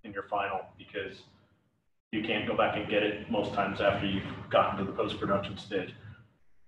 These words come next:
So there's a rumor that, uh, Steven Spielberg shot the opening scene of Forrest Gump, like, three hundred sixty-two times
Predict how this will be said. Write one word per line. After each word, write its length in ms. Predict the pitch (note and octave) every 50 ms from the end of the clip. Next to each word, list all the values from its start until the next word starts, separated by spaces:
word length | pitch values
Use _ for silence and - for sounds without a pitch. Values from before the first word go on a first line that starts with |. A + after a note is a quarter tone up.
| - - - - - - - -
So 340 | A2 G#2 G#2 G2+ - G#2 - - - - - - - - - - - _ _ -
there's 260 | A2+ A2 A2 G#2+ G#2+
a 220 | G#2+ G2+ G#2 G#2 G#2+ - - - - - - - -
rumor 320 | - C3+ D3 C#3+ C#3+ C#3+ B2
that, 360 | B2 B2 A#2+ A#2+ - B2 B2
uh, 80 | A#2 A2+
Steven 280 | A2+ - B2+ B2 A#2+ A#2
Spielberg 460 | - - B2 A#2+ A#2 A2 A2+ A2 G#2+
shot 320 | - - A#2 A2 A2 A2 A2
the 100 | A2 G#2
opening 360 | G#2 G#2+ G#2+ A2+ A2 G#2 G#2+
scene 200 | - A#2 A2+ G#2+
of 80 | - G#2
Forrest 340 | A2 G#2+ G#2+ G#2 G#2 G#2 -
Gump, 400 | A2 G#2 G#2+ G#2+ - - - -
like, 240 | G2+ G#2+ G#2 - -
three 160 | A2+ A2 G#2+
hundred 260 | A2 A2 A2 G#2+ -
sixty-two 480 | - A2 G#2 - - G#2+ G#2 - G#2+ G#2 -
times 320 | G#2+ G#2+ G#2+ G#2+ G#2+